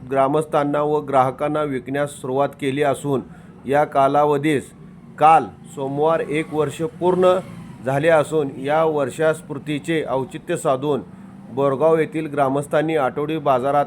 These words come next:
येणाऱ्या घाऊक भाजीपाला विक्रेते व्यापारी यांचा पान, सुपारी, टॉवेल, टोपी देऊन सत्कार करण्यात आला.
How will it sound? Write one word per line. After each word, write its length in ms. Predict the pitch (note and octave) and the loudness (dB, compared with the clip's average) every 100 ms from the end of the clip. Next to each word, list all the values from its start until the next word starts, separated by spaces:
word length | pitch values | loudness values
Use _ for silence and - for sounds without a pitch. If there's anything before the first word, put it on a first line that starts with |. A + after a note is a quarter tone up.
| B2+ | -2
येणाऱ्या 520 | C3+ C3 D3 D#3 C#3+ | -4 0 2 4 2
घाऊक 460 | A#2+ B2+ C#3 F#3 - - - - - G#2+ | 0 -2 4 4 2 -8 -20 -20 -16 -2
भाजीपाला 580 | C3 B2+ D#3+ D#3+ D#3 D#3 | 0 0 -2 0 2 2
विक्रेते 500 | D3+ C#3+ C#3 D3 D#3+ | 0 -6 -8 -6 -2
व्यापारी 600 | D3 C3 C#3+ D3+ C#3+ - - | -2 0 -2 -2 -6 -10 -10
यांचा 520 | A2 B2+ B2 - C#3+ F#2+ - - - - - - - | -4 -4 -2 0 0 0 -8 -20 -20 -20 -20 -18 -2
पान, 280 | C#3 D#3 E3 | 0 0 -2
सुपारी, 520 | D3+ C3 D3 D3+ D#3 | -6 -4 -2 0 -2
टॉवेल, 520 | - C#3+ C3+ D3 D3 D3 | -2 -2 0 -2 -6 -8
टोपी 460 | C#3+ C3 D3+ D3 G2 - - - - - - - - - | -6 -6 -4 -4 -4 -10 -20 -20 -20 -20 -20 -20 -20 -6
देऊन 360 | A#2 D3 D#3 D#3 | 0 2 4 2
सत्कार 400 | D3 - D#3 C#3+ | 0 4 4 4
करण्यात 360 | C#3+ C3+ C3+ | 4 4 6
आला. 240 | C3+ A#2 | 6 6